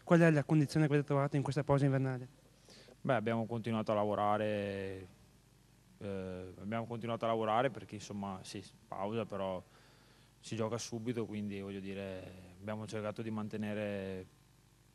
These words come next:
Speaker 2: eh, alto il, la mentalità, insomma, e, e quindi siamo, abbiamo continuato a allenarci per,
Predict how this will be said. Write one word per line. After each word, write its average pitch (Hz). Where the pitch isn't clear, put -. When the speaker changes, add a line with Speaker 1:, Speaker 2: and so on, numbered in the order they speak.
Speaker 2:
eh, -
alto 98
il, 95
la 90
mentalità, 104
insomma, 107
e, 95
e 104
quindi 107
siamo, 98
abbiamo 95
continuato 95
a 101
allenarci 101
per, -